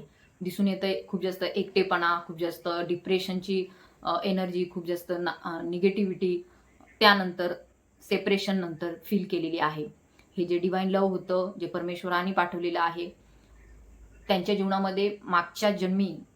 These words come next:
जे काही प्रसंग घडले आणि एक खूप मोठा शॉक त्यांना मिळाला because एका पार्टनरची डेथ झालेली येथे दिसून येत आहे. हे दोघेही राजघराण्यातील होते,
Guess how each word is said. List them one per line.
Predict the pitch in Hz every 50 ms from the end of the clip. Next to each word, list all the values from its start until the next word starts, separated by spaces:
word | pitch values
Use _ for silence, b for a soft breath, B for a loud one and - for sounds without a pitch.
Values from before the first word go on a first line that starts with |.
| _ - -
जे | - 190 190
काही | 190 214 214 220 220
प्रसंग | - - - - 208 202 - 233 226
घडले | 226 226 190 170 156 165 165 151 151 - b b b b b b _ _ -
आणि | - 165 160 165 175 175 175 180 -
एक | 185 180 - - 185 180 175 175
खूप | - 226 214 -
मोठा | 214 208 202 190 180 180 180 - - -
शॉक | - 220 - 220 - -
त्यांना | - 180 160 160
मिळाला | 160 160 160 160 160 165 165
because | 156 165 165 - 175 170 165 -
एका | - 180 - 180
पार्टनरची | 165 - 156 151 - 170 160 156 - 165
डेथ | 156 160 185 190 175 - -
झालेली | 156 151 160 156 170
येथे | 160 151 151 - 165 151
दिसून | 160 156 - 170 156
येत | 151 147 147
आहे. | 151 151 147 143 - b b b b b b
हे | 170 165
दोघेही | 165 175 175 175 196 202 208 214
राजघराण्यातील | 208 185 185 185 185 180 175 180 180 175 - 196 196 185
होते, | 175 175 175 - 185 185 185 202 - -